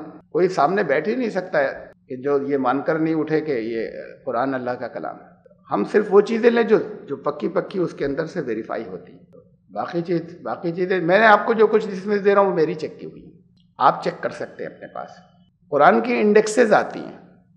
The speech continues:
एक इंडेक्स है बहुत अच्छी, अब आजकल तो ज़्यादातर उसी के ऊपर, बाकी सब यहाँ पर है, India में भी छापने लगे।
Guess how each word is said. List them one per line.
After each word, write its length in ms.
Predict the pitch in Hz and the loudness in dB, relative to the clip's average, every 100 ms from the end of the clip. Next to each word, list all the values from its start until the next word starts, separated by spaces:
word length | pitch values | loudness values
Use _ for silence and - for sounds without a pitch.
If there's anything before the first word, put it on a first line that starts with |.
| - 50 50 - _ _ _ _ - | -20 -20 -20 -20 _ _ _ _ -4
एक 120 | 151 | -2
इंडेक्स 440 | 170 175 190 - | 0 2 0 2
है 460 | 185 185 180 - - - - | 4 4 0 -8 -16 -20 -20
बहुत 280 | 117 127 156 | -6 -4 -2
अच्छी, 280 | 143 - - - - - _ - | -2 -4 -8 -10 -14 -20 _ -14
अब 360 | 117 - - - | -14 -16 -12 -4
आजकल 380 | 127 127 - 170 | -4 -2 -2 2
तो 120 | 170 | 4
ज़्यादातर 440 | 151 156 165 170 | 6 6 4 2
उसी 240 | 156 - 165 | 0 -2 -4
के 120 | 175 | -4
ऊपर, 200 | 156 147 131 - - 135 | -4 -6 -6 -14 -20 -8
बाकी 280 | 135 135 139 | -6 -6 -8
सब 180 | 147 139 | -6 -6
यहाँ 160 | 131 | -8
पर 160 | 135 135 | -6 -6
है, 240 | 123 - - | -6 -12 -8
India 240 | 135 135 | -4 -2
में 140 | 135 131 | -2 -4
भी 80 | |
छापने 380 | 131 117 101 123 | -6 -10 -10 -8
लगे। 480 | 113 110 160 - | -8 -8 -10 -16